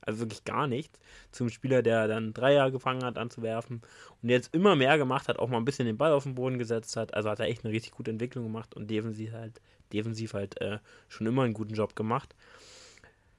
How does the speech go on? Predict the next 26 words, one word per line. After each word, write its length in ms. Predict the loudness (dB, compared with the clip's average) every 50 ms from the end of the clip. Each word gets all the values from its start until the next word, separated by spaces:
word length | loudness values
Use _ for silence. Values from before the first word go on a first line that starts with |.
| _ _ _
Aber 180 | -6 -4 -4 -6
klar, 220 | -6 -12 -16 -16 -18 _ _ _ 4
also 200 | 4 6 6 6
ich 100 | 4 6
fand, 200 | 6 4 2 2 -4 _ _ _ _ _ _ _ _
Spencer 340 | -18 0 0 2 2 2 4
Dinwiddie 360 | 4 4 4 4 4 4 4
hat 100 | 6 4
auch 100 | 2 2
einen 120 | 2 0 0
guten 200 | -2 -4 0 0
Job 180 | 0 0 0
gemacht 280 | -2 -2 -2 -2 -2 -2
bei 160 | 0 0 2
den, 520 | 4 4 4 4 4 0 -2 -4 -6 -8 -12
bei 280 | -10 -6 -2 -2 0 0
den 200 | -2 -2 -4 -2
Mavs, 320 | -2 0 -2 -2 -4 -6
also 240 | -6 -6 -6 -4 -4
der 80 | -6 -6
hat 160 | -4 -4 -6
das 160 | -6 -4 -4
gemacht, 320 | -2 -2 -2 -2 -2 -6
was, 260 | -8 -8 -10 -14 -20 _ _ _ _
also 200 | 8 8 8 8
hat 220 | 8 6 4 2